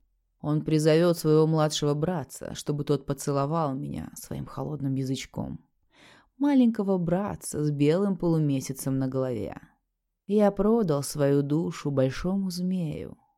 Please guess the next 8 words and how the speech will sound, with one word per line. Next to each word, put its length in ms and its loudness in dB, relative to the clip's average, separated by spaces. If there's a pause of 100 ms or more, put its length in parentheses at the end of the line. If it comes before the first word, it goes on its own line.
(140)
а 160 -2
за 140 -2
это 260 -2
он 140 2
сделал 500 0
меня 500 -2 (720)
творцом 760 -4 (160)
зомби». 720 -10